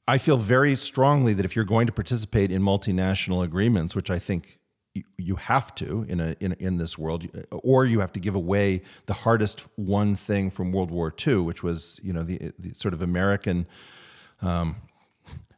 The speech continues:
America presiding over an, of an order that didn't become nuclear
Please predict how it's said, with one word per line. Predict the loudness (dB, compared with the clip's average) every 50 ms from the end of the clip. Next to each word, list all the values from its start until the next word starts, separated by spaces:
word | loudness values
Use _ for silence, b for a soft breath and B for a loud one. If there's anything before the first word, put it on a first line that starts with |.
| _ _ _ _ _ _ _ _ _ _ _
America | 2 4 6 6 4 4 2 -2
presiding | -2 -2 -2 0 2 2 4 4 4 4 2 2
over | 0 -2 -2 -2 -4 -4
an, | -4 -4 -6 -6
of | -4 -4 -4
an | -6 -4 0
order | 0 0 2 0 0 -2
that | -2 -4 -2 -2
didn't | -2 0 0 -2 -2 -4
become | -6 -6 -4 -4 -2 0
nuclear | 2 0 0 0 -2 -4 -2 -2 -2 -4 -4 -8